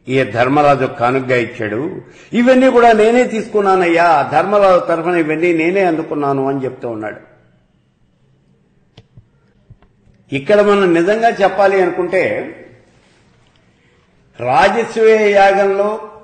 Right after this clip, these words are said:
ఆయనకి వచ్చినటువంటి ఈ కట్నాలు, కానుకలు ఎన్ని ఉన్నాయో ధర్మరాజు లెక్క పెట్టుకున్నాడో లేదో మనకి తెలీదు. కానీ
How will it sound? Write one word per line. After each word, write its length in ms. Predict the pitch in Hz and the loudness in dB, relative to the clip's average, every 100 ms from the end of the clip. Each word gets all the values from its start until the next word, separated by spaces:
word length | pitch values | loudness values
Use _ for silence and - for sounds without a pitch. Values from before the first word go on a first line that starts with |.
| - _ _ _ _ _ _ _ _ 113 | -20 _ _ _ _ _ _ _ _ -4
ఆయనకి 460 | 143 190 190 180 | 0 2 2 2
వచ్చినటువంటి 760 | 170 160 202 202 185 196 196 190 | -2 -2 -4 -2 -2 -2 -2 0
ఈ 200 | 165 - | 0 0
కట్నాలు, 720 | 139 139 - 190 196 202 196 | -2 -2 -2 2 2 2 0
కానుకలు 680 | 165 180 190 190 185 190 - - - - _ _ _ _ _ _ _ _ _ - | 0 0 2 2 2 0 -6 -18 -20 -20 _ _ _ _ _ _ _ _ _ -12
ఎన్ని 280 | 120 147 185 | -6 -4 0
ఉన్నాయో 520 | 226 214 190 185 196 | 0 2 2 2 2
ధర్మరాజు 640 | 170 139 160 190 196 196 196 | 0 0 0 2 4 4 4
లెక్క 340 | 151 147 185 | 2 0 0
పెట్టుకున్నాడో 540 | 190 190 185 185 180 185 | -2 0 0 2 2 2
లేదో 280 | 170 165 | 2 2
మనకి 240 | 175 160 131 | -2 -2 -4
తెలీదు. 440 | 135 131 151 110 - - _ _ _ _ _ _ _ - | -4 -2 -2 -4 -10 -20 _ _ _ _ _ _ _ -4
కానీ 720 | 127 139 131 123 117 113 110 | 2 4 4 2 2 -2 -6